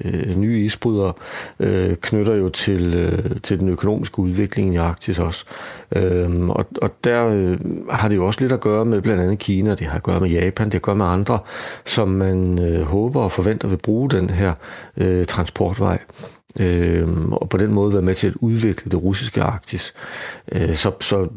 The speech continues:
det er jo et samspil, øh, både på godt og ondt, øh, i det arktiske lige nu, det er det også for Rusland,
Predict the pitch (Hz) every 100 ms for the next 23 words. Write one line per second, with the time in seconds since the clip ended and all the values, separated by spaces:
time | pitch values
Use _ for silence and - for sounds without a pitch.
0 | - - - 131 131 - 101 120 135 117
1 | 113 104 101 98 95 87 110 - 120 110
2 | 104 107 - - - 98 95 113 104 92
3 | 90 - 98 - 95 98 101 95 101 95
4 | 90 - 92 98 - 104